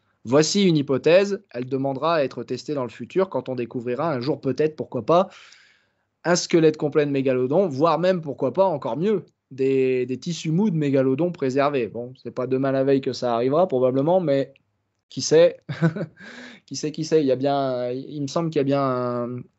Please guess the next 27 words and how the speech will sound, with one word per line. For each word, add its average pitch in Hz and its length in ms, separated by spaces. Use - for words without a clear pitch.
un 123 80
privé, 147 440
euh, 117 240
un, 120 400
un 120 40
chercheur 143 500
de, 127 260
de 127 140
fossiles 135 340
privés 147 320
qui 143 100
prétend 131 360
avoir 123 220
un 120 80
squelette 127 340
de 120 80
Mégalodon 120 500
complet. 117 360
Donc, 110 260
euh, 107 280
ça - 160
se 107 60
trouve, 165 160
ça 127 160
existe, 160 320
hein, 139 240
voilà. 135 340